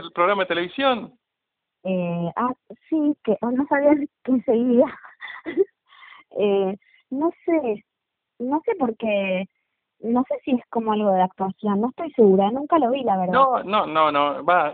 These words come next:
Speaker 1: qué sé yo, no sé si hay algo de actuación o no, pero a veces se convocan actrices o actores para que estén ahí en el programa, digamos.
Speaker 2: Ah, no sabía,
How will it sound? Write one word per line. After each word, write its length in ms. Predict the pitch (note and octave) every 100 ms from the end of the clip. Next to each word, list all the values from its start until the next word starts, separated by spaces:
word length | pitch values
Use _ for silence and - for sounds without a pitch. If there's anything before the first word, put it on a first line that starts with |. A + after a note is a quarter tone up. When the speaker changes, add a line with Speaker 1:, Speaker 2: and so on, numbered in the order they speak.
| C#3+
Speaker 1:
qué 140 | - C#3+
sé 60 | C3+
yo, 280 | D#3+ B2+ - _ -
no 180 | D#3 C#3+
sé 140 | F3
si 220 | - D3+
hay 280 | C#3+ C#3+ C#3
algo 240 | D3 D3 C#3+
de 80 | C#3
actuación 460 | C3+ C#3+ E3+ D#3+
o 20 |
no, 160 | E3+ G3+ - -
pero 160 | - E3+
a 40 |
veces 220 | E3+ G3+ -
se 160 | E3 D3
convocan 540 | C#3+ C#3 D3+ D3+ C#3+
actrices 500 | C3+ D3+ D#3+ C#3+ D#3
o 40 | C#3+
actores 400 | C#3 D3 D#3+ D#3+
para 180 | - C#3+
que 240 | B2+ A#2+ - -
estén 340 | C3 D#3 D3
ahí 160 | D3 D3+
en 100 | C#3
el 80 | C3
programa, 480 | C3+ D3+ C#3 B2+
digamos. 440 | B2 B2 A#2 A2 G#2 _ _ _ _ _ _ _ _
Speaker 2:
Ah, 160 | C4 C#4
no 160 | D#4+ D#4+
sabía, 400 | D4+ D#4+ D#4 A#3